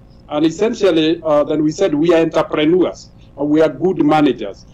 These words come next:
If we get the doctors to bring their knowledge, uh, we'll have an intersection between capital, we call, we have one point four billion dollars, we have entrepreneurship skills,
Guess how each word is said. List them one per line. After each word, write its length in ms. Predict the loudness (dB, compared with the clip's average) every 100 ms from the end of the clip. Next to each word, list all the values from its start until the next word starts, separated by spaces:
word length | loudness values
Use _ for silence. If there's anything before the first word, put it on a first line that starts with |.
| -12
If 140 | -8 -4
we 140 | -4
get 260 | 0 0 2
the 180 | -2 -2
doctors 480 | -2 -2 -2 -4 -2
to 120 | -6
bring 460 | -4 -2 2 2
their 220 | 2 0 2
knowledge, 540 | 2 2 0 -6 -14 -20 -20 -6
uh, 320 | 0 4 2 0
we'll 340 | 0 4 4
have 240 | 4 2 2
an 180 | 2 2
intersection 920 | 0 -2 -4 -4 -4 -4 -4 -6 -6
between 560 | -8 -6 -2 0 -2
capital, 600 | -2 -2 -2 -4 -4 -6 -6
we 140 | -12
call, 260 | -4 -2 0
we 120 | 0
have 120 | 0 2
one 240 | 2 2
point 280 | 0 0 -2
four 360 | 0 0 0 -4 -20 -8
billion 360 | -4 0 0 2
dollars, 440 | 2 2 0 -2 -16 -20 -4
we 100 | -2
have 120 | 0
entrepreneurship 960 | 0 0 -2 2 2 4 2 0 -6 -12
skills, 600 | -12 -4 0 0 -4